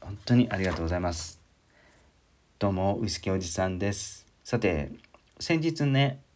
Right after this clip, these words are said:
とある方から、「ウイスキー飲んでるだけで稼げてんの？」って聞かれました。で、僕は即答で、あのー、「稼いでます」って答えたんですね。うん、今回はこのカクテルラジオで、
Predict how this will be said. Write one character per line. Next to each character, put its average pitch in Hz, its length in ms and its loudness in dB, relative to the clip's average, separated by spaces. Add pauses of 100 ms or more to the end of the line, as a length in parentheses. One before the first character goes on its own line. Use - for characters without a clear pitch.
(140)
と 127 120 0
あ 143 60 4
る 131 80 2
方 95 240 -2
か 85 100 -2
ら、 85 460 0 (880)
「ウ 156 80 2
イ - 20 2
ス 220 140 -2
キ 156 160 4
ー - 20 6
飲 92 120 4
ん 92 40 0
で 95 60 2
る 95 100 2
だ 92 140 0
け 90 80 -2
で 87 140 -4
稼 123 280 0
げ 156 80 0
て 165 140 0
ん 156 80 2
の？」 85 160 2
っ 80 40 -6
て 82 180 -8
聞 - 100 -14
か 90 140 -2
れ 85 120 -2
ま 90 140 -4
し 82 80 -8
た。 - 240 -4 (180)
で、 127 120 0
僕 113 200 0
は 110 80 0
即 120 360 -2
答 110 260 0
で、 104 420 4
あ 92 140 -6
の 78 960 -4
ー、 - 20 -18
「稼 95 240 -4
い 85 40 -4
で 87 60 -6
ま 82 140 -2
す」 82 160 -10 (600)
っ - 20 -16
て 95 100 0
答 80 240 -6
え 78 60 -4
た 78 120 -8
ん 73 60 -6
で 69 100 -6
す - 140 -12
ね。 82 320 -4 (840)
う 92 40 -10
ん、 85 260 -6
今 139 220 0
回 117 160 6
は 92 160 0
こ 95 100 -6
の 92 180 -4
カ 101 140 -6
ク - 80 -14
テ - 80 -4
ル 101 100 -2
ラ 101 120 0
ジ 90 100 -6
オ 82 80 -2
で、 82 500 -2